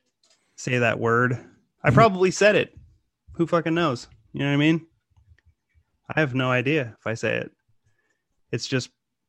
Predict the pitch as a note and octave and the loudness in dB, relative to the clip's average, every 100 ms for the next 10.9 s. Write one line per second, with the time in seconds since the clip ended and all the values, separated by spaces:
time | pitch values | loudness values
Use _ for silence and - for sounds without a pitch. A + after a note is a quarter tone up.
0 | _ _ _ _ - B2 C3 D3 D3 C#3 | _ _ _ _ -6 0 0 0 0 0
1 | C3 B2+ A#2 A#2 A#2 A#2 A2+ _ _ _ | 0 0 -2 -2 -4 -4 -6 _ _ _
2 | - - - - - C#3+ C#3 C3 B2 A2+ | -20 -20 -20 -20 -12 0 2 2 0 -2
3 | A#2 A2+ A#2+ A#2 G#2 A2+ B2+ A#2+ C#3 C#3+ | -6 0 4 6 6 6 6 6 6 6
4 | D3+ D3+ D#3 E3+ E3 - - - _ C#3+ | 4 6 4 4 2 -6 -20 -20 _ -12
5 | _ _ B2 A2+ A2 A2 _ _ _ _ | _ _ -2 0 -2 -8 _ _ _ _
6 | C#3+ D#3+ F3+ A#2+ A2+ B2+ - _ _ _ | -2 0 2 2 0 -4 -10 _ _ _
7 | _ - - - A2+ - - - - C3+ | _ -2 -2 4 2 2 -10 0 4 8
8 | C#3 D3 D3+ - A2+ - B2+ - _ _ | 8 10 8 4 0 4 2 0 _ _
9 | _ _ _ A2 C3 E3+ - _ _ _ | _ _ _ 2 4 4 0 _ _ _
10 | - - C3+ _ _ C#3 A#2+ D3 B2 | -12 -12 -16 _ _ -8 -6 -8 -8